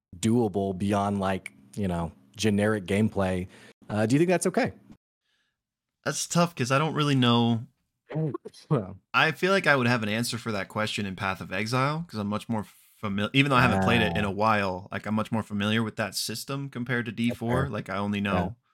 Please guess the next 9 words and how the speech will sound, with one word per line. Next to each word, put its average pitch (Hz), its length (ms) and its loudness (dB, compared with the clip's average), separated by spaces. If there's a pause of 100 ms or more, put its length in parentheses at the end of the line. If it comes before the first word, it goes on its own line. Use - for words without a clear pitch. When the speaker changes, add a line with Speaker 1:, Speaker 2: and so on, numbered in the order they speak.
(160)
Speaker 2:
the 101 80 -10
little 104 180 -2
bit 98 160 -2
I've 92 140 -4
seen 98 260 -6
from 92 180 -12
Act 92 220 -10
One. 101 320 -6 (520)
But, 127 240 0